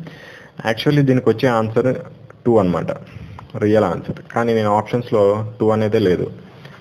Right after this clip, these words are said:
నేను ఇవ్వలేదు. ఎందుకు ఇవ్వలేదంటే మీరు చేసిన తర్వాత మళ్ళీ ఇంకొకసారి ప్రాక్టీస్ చేస్తారు. ఆప్షన్‌లో లేదు కదా, నేను, నాకు వచ్చిన ఆన్సర్ మరి ఏది కరెక్టో కాదో అని చెప్పేసి ఇంకా రెండు మూడు సార్లు ఆ క్వశ్చన్ ప్రాక్టీస్ చేస్తారనే ఉద్దేశంతో నేను ఆప్షన్‌లో కరెక్ట్ ఆన్సర్ ఇవ్వలేదు. ఎందుకంటే ఈ బిట్,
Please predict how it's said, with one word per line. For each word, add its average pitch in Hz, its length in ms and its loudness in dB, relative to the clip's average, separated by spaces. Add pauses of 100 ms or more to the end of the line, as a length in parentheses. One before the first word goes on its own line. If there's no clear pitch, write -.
(140)
నేను 107 160 2
ఇవ్వలేదు. 110 400 4
ఎందుకు 123 220 0
ఇవ్వలేదంటే 110 460 2 (580)
మీరు 120 200 0
చేసిన 123 320 2
తర్వాత 113 300 2 (320)
మళ్ళీ 110 220 2
ఇంకొకసారి 113 480 0
ప్రాక్టీస్ 104 360 -2
చేస్తారు. 92 360 0
ఆప్షన్‌లో 110 400 0
లేదు 104 200 4
కదా, 104 160 4 (180)
నేను, 98 160 2 (140)
నాకు 95 200 -2
వచ్చిన 98 260 -4
ఆన్సర్ 98 240 -4 (140)
మరి 95 180 0
ఏది 98 160 -2
కరెక్టో 104 340 -2
కాదో 98 200 2
అని 95 100 -2
చెప్పేసి 107 320 -4
ఇంకా 104 180 0
రెండు 104 140 2
మూడు 98 160 0
సార్లు 113 320 2
ఆ - 100 4
క్వశ్చన్ 110 340 -2
ప్రాక్టీస్ 104 380 -4
చేస్తారనే 104 460 -2
ఉద్దేశంతో 98 460 -2 (500)
నేను 104 140 2 (160)
ఆప్షన్‌లో 110 360 -2
కరెక్ట్ 101 280 -6
ఆన్సర్ 98 260 -2
ఇవ్వలేదు. 90 380 0 (520)
ఎందుకంటే 120 380 0 (140)
ఈ 110 40 2 (200)
బిట్, 113 200 0